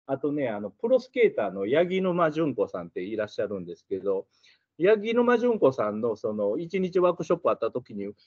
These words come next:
わ、これ行きたい」とか思って、八木沼純子さんにあの、スピンの仕方を直接あの、手ほどきとかしてもらってるから、それぐらい意気込んでんのに、その転倒の恐怖があまりにすごくって、も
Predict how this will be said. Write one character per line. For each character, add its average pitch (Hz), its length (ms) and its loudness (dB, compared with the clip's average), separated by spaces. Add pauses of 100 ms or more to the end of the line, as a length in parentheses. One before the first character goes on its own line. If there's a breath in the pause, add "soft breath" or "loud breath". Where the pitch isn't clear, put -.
(120)
わ、 - 160 -4
こ 226 100 6
れ 220 80 4
行 220 120 -6
き - 80 -18
た 170 120 2
い」 139 80 -2
と 127 80 -2
か 113 120 -2
思 107 180 -2
っ - 40 -8 (140)
て、 107 240 -2 (340)
八 185 140 2
木 214 160 0
沼 214 240 4
純 185 220 0
子 123 100 4
さ 107 160 -2
ん 101 80 -4
に 101 140 -4
あ 107 80 -4
の、 101 120 -6
ス - 200 -10
ピ 202 140 4
ン 127 80 4
の 104 60 0
仕 - 140 -16
方 104 320 0
を 98 300 0 (360)
直 196 220 2
接 202 340 6
あ 117 60 4
の、 101 140 -4
手 123 160 -6
ほ 175 160 4
ど 117 120 2
き 98 120 -10
と 92 100 -8
か 92 140 -10
し - 100 -20
て 123 140 0
も 120 120 -2
ら 117 120 2
っ 110 80 -6
て - 160 -4
る 104 100 -8
か 90 160 -6
ら、 90 240 -6 (480)
そ - 160 6
れ 220 140 12
ぐ 214 120 10
ら 208 120 8
い 156 120 4
意 156 40 -6
気 208 140 -2
込 208 180 6
ん 214 60 2
で 196 100 6
ん 202 80 -2
の 131 120 0
に、 104 300 -6 (540)
そ 139 180 0
の 139 120 0
転 262 320 2
倒 254 300 6
の 247 120 4
恐 233 260 8
怖 143 100 0
が 117 140 4
あ 139 60 4
ま 170 120 4
り 175 140 0
に 175 100 -2
す 143 140 -8
ご 131 140 -4
く 113 140 -14
っ - 0 - (180)
て、 92 260 0 (720)
も 107 520 -2